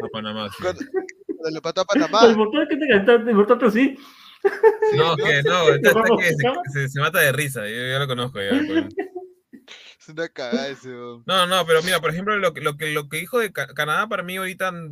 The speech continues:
Speaker 1: está en un buen nivel, fuera de que tenga también jugadores, uno que otro nacionalizado, como en su caso de, eh, Vitoria y, y Eustaquio, creo, si no recuerdo, porque Eustaquio es
Speaker 2: Sí.
Speaker 1: uno de los jugadores que prácticamente sacó a relucir este Reynoso, esa vez que salió campeón y ahorita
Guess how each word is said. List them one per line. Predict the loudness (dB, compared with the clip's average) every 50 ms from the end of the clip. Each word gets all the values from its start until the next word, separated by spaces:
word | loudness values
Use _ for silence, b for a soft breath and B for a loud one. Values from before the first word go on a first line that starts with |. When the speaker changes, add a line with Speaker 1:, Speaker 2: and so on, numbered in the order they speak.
| -16 -18
Speaker 1:
está | -18 -14 -10 -10 -8
en | -8 -8
un | -8 -8
buen | -8 -8 -8
nivel, | -8 -6 -6 -4 -4 -4 -6 -6
fuera | -8 -6 -2 0 0
de | 0 -2
que | -4 -6
tenga | -8 -8 -8 -6 -6
también | -6 -6 -6 -6
jugadores, | -6 -6 -6 -4 -4 -4 -4 -4 -6
uno | -8 -8 -8 -8 -8
que | -8
otro | -8 -8 -6
nacionalizado, | -6 -6 -8 -8 -10 -10 -10 -10 -10 -10 -8 -6 -6 -6 -6 -6
como | -8 -12
en | -14 -14
su | -16
caso | -14 -12 -10 -10 -10
de, | -10 -10 -12 -14
eh, | -16 -16 -14
Vitoria | -14 -16 -14 -10 -8 -8 -4 -4 -4 -4
y, | -4 -6
y | -8 -10 -12 -14 -14 -14 -14
Eustaquio, | -12 -12 -8 -8 -8 -8 -8 -12 -14 -12
creo, | -8 -8 -6 -6 -8 -8 -12
si | -16 -16 -12
no | -12 -10
recuerdo, | -10 -10 -10 -8 -6 -6 -6 -8 -8
porque | -12 -14
Eustaquio | -16 -16 -14 -10 -8 -8 -8 -8
es | -10
Speaker 2:
Sí. | -10
Speaker 1:
uno | -10 -12
de | -12
los | -12 -12
jugadores | -10 -10 -10 -10
que | -12 -12
prácticamente | -10 -8 -8 -8 -6 -6 -8 -8 -8 -10
sacó | -10 -12 -10 -8 -6 -4
a | -4 -6
relucir | -6 -10 -14 -14 -14 -12 -12 -12
este | -12 -10 -10 -10 -10 -10 -12 -14 -16 -20 _
Reynoso, | -10 -10 -8 -6 -6 -6 -6 -6 -8 -10 -10 -12 _ _
esa | -18 -16 -14
vez | -14 -14
que | -16 -20
salió | -16 -14 -12
campeón | -12 -12 -10 -10 -10 -10 -8
y | -10
ahorita | -12 -10 -8 -8